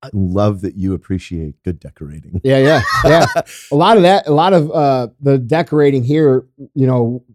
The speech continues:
Speaker 2: we, li-, my brother actually did, Sal.
Speaker 1: And
Speaker 2: I don't, you haven't had much time to talk to him, but
Speaker 1: Little
Speaker 2: he,
Speaker 1: bit this
Speaker 2: he,
Speaker 1: morning, yeah.
Speaker 2: he, yeah, he fucking loved, like, where he's right in the conversation with everything we talked
Speaker 1: But the
Speaker 2: about.
Speaker 1: thing is,
Speaker 2: Yeah.
Speaker 1: is, like, I don't think people understand is how creative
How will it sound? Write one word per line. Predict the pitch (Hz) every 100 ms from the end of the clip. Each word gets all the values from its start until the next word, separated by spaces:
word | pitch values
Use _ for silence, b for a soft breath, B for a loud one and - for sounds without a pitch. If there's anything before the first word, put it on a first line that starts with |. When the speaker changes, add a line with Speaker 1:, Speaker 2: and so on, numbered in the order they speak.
| _ _ -
Speaker 2:
we, | 143 151
li-, | 143 -
my | 110 143
brother | 117 147 170 113
actually | 110 - 117 107
did, | 110 98 98
Sal. | 139 135 107 98 -
Speaker 1:
And | 120 120
Speaker 2:
I |
don't, | 139 147
you | 151
haven't | 156 143
had | 143 131
much | 131
time | - 123
to | 113
talk | 127 113
to | 110
him, | 131 113
but | 104 - _ _ -
Speaker 1:
Little | 156 151
Speaker 2:
he, |
Speaker 1:
bit | 143
this | 151
Speaker 2:
he, |
Speaker 1:
morning, | 120 120 90
yeah. | 101
Speaker 2:
he, | 165 -
yeah, | 151 139 120
he | 123 170
fucking | 180 147 135
loved, | 127 131 127 123 117
like, | 139 127 104 _ _ _ _ _ -
where | 160
he's | 160 151
right | 175 165
in | 151
the |
conversation | 135 147 131 127 131 120 117
with | 113
everything | 120 117 107
we | 104
talked | 123 107
Speaker 1:
But | 190
the | 160
Speaker 2:
about. |
Speaker 1:
thing | 170 165
is, | 165 190
Speaker 2:
Yeah. | 135
Speaker 1:
is, | 123
like, | 135 117 - _
I | 120
don't | 147 147
think | 147 131
people | 135 117
understand | 110 92 - 117 110
is | 90
how | 104 110
creative | - 104 101 98 107 104 80 78